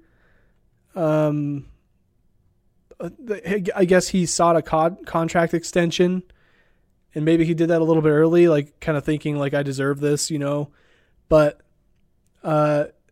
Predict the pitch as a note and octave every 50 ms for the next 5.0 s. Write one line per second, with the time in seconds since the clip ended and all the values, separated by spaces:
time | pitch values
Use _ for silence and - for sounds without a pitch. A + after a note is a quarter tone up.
0 | _ - - - - - - - - - - G3+ F#3 G#3 G#3 G#3 F#3 - - G3+
1 | A3 B3 G#3+ E3 D3 C#3+ D3+ E3 F3 E3+ - G3 F#3+ F#3+ F#3+ E3 - - G3 F#3+
2 | F3+ F3+ E3 D#3 D3+ - - F3+ F3+ F3 F3+ G3 F3 D#3+ D#3+ D3 D3+ D3 D3+ D#3
3 | D#3+ E3 D#3+ D3 C3+ C3+ C3 C3 B2+ B2+ B2+ A#2+ A#2+ A#2+ A#2+ - _ _ _ _
4 | _ _ _ _ _ _ _ _ _ _ _ _ _ - E3 F#3 F#3 F#3+ F#3+ F#3